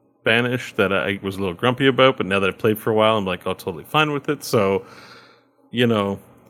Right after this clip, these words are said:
it's that whole WoW thing, right? Like, "The text is the wrong font. I don't, I'm not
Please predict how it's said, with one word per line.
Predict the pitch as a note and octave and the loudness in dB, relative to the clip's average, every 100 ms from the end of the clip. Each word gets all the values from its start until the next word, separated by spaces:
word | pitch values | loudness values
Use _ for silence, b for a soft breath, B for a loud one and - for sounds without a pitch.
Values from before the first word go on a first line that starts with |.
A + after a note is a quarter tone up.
| _ _ _ _ _ _ _ | _ _ _ _ _ _ _
it's | B2 | 0
that | D3 C3 | 2 4
whole | B2+ | 4
WoW | G#2+ G#2 G2+ | 4 4 2
thing, | G#2+ F#2 | -2 -4
right? | F#2 G#2 | -4 -4
Like, | G#2 G2 A#2 | -2 -4 -6
"The | |
text | - D#3+ E3+ - | -6 -6 -6 -8
is | C#3 | -4
the | C3 | -4
wrong | B2 D3 D#3 | 2 2 2
font. | - - D#3+ D3+ B2+ - | -2 -2 -2 -2 -6 -10
I | |
don't, | A#2 C3 C#3 | -10 -10 -8
I'm | D3 | -8
not | D#3 | -8